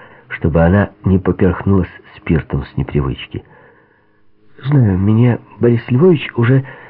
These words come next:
научил». Нина шумно выдохнула и быстро выпила, замахала у рта рукой. «Э, маслинку, маслинку», тут же протянул ей маслину Градус. В эту минуту Градус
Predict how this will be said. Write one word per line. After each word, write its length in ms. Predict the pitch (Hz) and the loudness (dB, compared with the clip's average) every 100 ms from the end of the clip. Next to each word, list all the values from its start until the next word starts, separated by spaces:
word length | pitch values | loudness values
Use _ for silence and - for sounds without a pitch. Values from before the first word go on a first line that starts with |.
| - - | -12 0
научил». 460 | 131 - - 69 67 - - - _ _ _ - | 0 0 -10 -12 -14 -18 -20 -20 _ _ _ -4
Нина 320 | 101 90 85 - | 0 2 0 -4
шумно 440 | - 104 87 80 | -4 0 0 0
выдохнула 680 | 73 135 131 - 139 135 135 - - - | 0 0 0 0 2 2 0 -14 -20 -6
и 60 | - | -2
быстро 400 | 131 135 - 90 | 0 -2 -2 -2
выпила, 460 | 90 113 120 120 - - _ _ _ _ | 0 0 0 0 -2 -14 _ _ _ _
замахала 580 | - 87 82 - 143 139 - | -6 0 0 0 0 0 -4
у 60 | 98 | -6
рта 220 | 60 95 | -2 -2
рукой. 360 | 95 67 65 - - - - - - - | -2 -2 -4 -6 -20 -20 -20 -20 -20 -18
«Э, 340 | - - - | -14 -10 -8
маслинку, 840 | - - - - - 110 196 226 180 | -4 -4 -4 -4 -2 2 2 0 -4
маслинку», 680 | - - 64 92 160 160 147 | -6 -6 -4 0 2 0 -2
тут 180 | - 139 | 0 0
же 120 | 131 | 0
протянул 480 | 131 113 117 113 110 | 0 -2 2 2 4
ей 180 | 104 | 4
маслину 540 | 101 92 - 85 92 90 | 4 2 0 -2 0 2
Градус. 340 | 85 85 80 - - _ _ _ _ _ _ _ _ _ _ _ _ _ _ - | 0 -2 -4 -12 -20 _ _ _ _ _ _ _ _ _ _ _ _ _ _ -2
В 120 | 92 | 0
эту 180 | 127 135 | 2 4
минуту 340 | 131 135 131 | 4 4 2
Градус 340 | 107 127 123 | 2 2 2